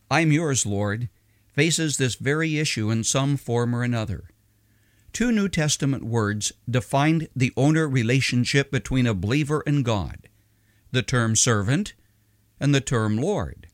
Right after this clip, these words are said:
Paul spoke of himself as a servant of Jesus Christ, and from the moment of his conversion, he considered Jesus Christ to be his Lord. Under Roman law, a servant owned nothing.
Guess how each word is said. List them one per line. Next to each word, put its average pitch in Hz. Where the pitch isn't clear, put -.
Paul 160
spoke 120
of 104
himself 101
as 120
a 120
servant 147
of 135
Jesus 117
Christ, -
and 147
from 160
the 151
moment 202
of 151
his 139
conversion, 117
he 147
considered 143
Jesus 120
Christ 127
to 123
be 110
his 120
Lord. 139
Under 143
Roman 131
law, 95
a 131
servant 143
owned 127
nothing. 107